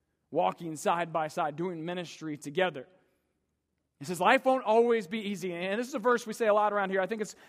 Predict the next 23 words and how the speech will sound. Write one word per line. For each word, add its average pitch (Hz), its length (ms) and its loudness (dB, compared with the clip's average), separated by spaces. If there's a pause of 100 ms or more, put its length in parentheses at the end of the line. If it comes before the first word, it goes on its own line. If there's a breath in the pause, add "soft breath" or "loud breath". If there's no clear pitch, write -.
(140 loud breath)
for 214 180 4
a 185 40 0
good 208 240 4
reason. 190 320 0
Here's 226 160 0
what 277 80 -2
he 226 60 -2
says. 180 320 0
He 175 60 -10
says, - 20 -18 (200 loud breath)
"I've 208 220 6
told 269 340 0
you 254 120 -6
these 226 200 -6
things 208 400 -4 (200 soft breath)
so 240 200 0
that 220 120 2
in 202 80 -2
me 277 140 -2
you 240 120 -2
may 208 120 -2
have 190 180 -6
peace. - 640 -8